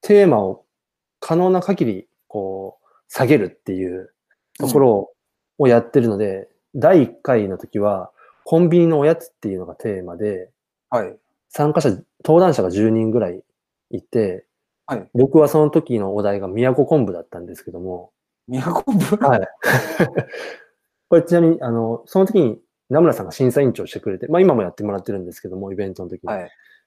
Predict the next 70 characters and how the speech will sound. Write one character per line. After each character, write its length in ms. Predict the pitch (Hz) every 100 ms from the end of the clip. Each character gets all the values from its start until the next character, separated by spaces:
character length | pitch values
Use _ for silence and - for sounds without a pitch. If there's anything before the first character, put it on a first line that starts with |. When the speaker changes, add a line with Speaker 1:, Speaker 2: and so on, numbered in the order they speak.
| _ -
Speaker 2:
は 120 | 151
い。 20 |
Speaker 1:
で、 140 | 147 135 - -
名 140 | 160
村 160 | 170 160
さ 140 | 151
ん 100 | 135
か 120 | 139
ら 340 | 160 143 95 - _ _
参 240 | - 143 147
加 120 | 165
者 160 | 139
が 100 | 95
決 140 | 87 131
ま-、 180 | 120 127
最 140 | 143
初 120 | 139
に、 180 | 139 131 - _ _
あ 80 | 104
の、 360 | 101 92 95 _ _ _
エ 80 | 151
ン 80 | 147
ト 100 | 101
リ 80 | 95
ー 20 |
し 60 |
て 60 | -
も 80 | 92
ら 60 |
っ 60 | 90
た 100 | 110
ら、 100 | 92
そ 120 | -
の 100 | 131
方 220 | 127 143
々 240 | 131 104 95
に 180 | 113 101
個 140 | -
別 280 | 143 147 147
に 200 | 147 160 - 123 98
内 180 | 127 143
緒 180 | 139 143
で、 280 | 165 160 -
Speaker 2:
う 40 |
ん。 20 | 139
Speaker 1:
名 60 |
村 140 | 156 127
さ 140 | 107
ん 80 | 98
か 100 | 107
ら、 240 | 104 127 - _ _
「あ 120 | 117
な 80 | 143
た 100 | 143
の 120 | 110
お 20 |
題 160 | 98 95
は 80 | 90
こ 160 | -
れ 80 | 110
で 100 | 110
す」 200 | 113 -
み 60 | 113
た 120 | 90
い 80 | 87
な、 300 | 101 92 - _ _ _ _ _ _
Speaker 2:
は 100 | -
い。 20 |
Speaker 1:
あ 40 | 90
の、 280 | 90 90